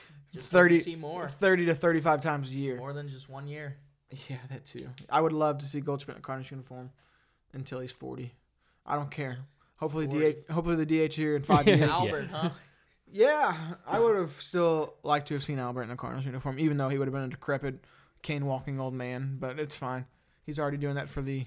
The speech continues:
Speaker 1: Angels.
Speaker 2: And he's probably taught Mike Trout everything. He probably is the reason Mike Trout has been able to sustain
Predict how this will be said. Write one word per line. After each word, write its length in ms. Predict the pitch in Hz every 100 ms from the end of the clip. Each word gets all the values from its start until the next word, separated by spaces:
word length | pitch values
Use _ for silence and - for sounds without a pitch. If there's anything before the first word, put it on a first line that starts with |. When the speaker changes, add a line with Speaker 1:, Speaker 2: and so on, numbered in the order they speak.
| - - -
Speaker 1:
Angels. 540 | 139 143 131 135 - -
Speaker 2:
And 100 | 220
he's 120 | 202
probably 240 | 294 311
taught 240 | 196 226 208
Mike 160 | 196
Trout 200 | 185 180
everything. 460 | 165 170 147 143 127 - -
He 100 | 180
probably 380 | 214 214 240
is 200 | 226 180 170
the 60 |
reason 240 | 175 165 156
Mike 140 | 147
Trout 320 | 160 139 123 139
has 160 | 139
been 180 | 131 139
able 220 | 139 139
to 140 | 135 139
sustain 560 | 143 - 139 131 127